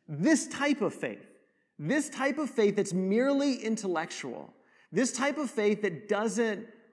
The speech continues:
work, this type of faith is a worthless faith. You, you may have heard this story before, and I think there's actually some historicity to it, but there's a story about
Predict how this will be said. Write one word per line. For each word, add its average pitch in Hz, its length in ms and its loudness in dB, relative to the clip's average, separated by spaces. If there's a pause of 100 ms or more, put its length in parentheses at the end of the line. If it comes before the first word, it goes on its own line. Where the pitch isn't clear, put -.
(100)
work, 175 600 0 (640)
this 214 300 -2
type 294 160 0
of 294 140 -2
faith 185 300 0
is 185 220 2
a 180 300 2 (180)
worthless 170 680 -2
faith. 151 280 -2
You, 214 200 0
you 185 100 0
may 190 120 2
have 170 140 0
heard 160 200 -2
this - 240 -6 (100)
story 139 340 -2
before, 120 260 -4
and 147 80 2
I 151 40 0
think 214 200 0
there's 147 160 0
actually 156 340 0
some 127 240 -6 (380)
historicity 143 920 -4
to 135 240 -4
it, 135 120 -2 (320)
but - 640 0
there's 147 220 0
a 131 60 -4
story 185 380 2
about 135 340 2